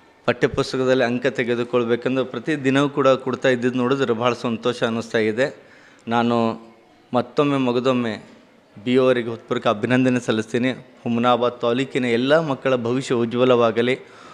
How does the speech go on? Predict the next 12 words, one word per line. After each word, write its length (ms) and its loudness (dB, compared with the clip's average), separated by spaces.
ಹುಮನಾಬಾದ್ 640 2
ನಗರದಲ್ಲಿ 520 2
ಎರಡು 160 2
ಸಾವಿರದ 260 0
ಇಪ್ಪತ್ನಾಲ್ಕರ 600 -2
ಎಸ್ 180 0
ಎಲ್ 80 2
ಎಸ್ 160 -4
ಎಲ್ 100 0
ಸಿ 120 -4
ಭವಿಷ್ಯ 400 2
ಕೂಡ 220 0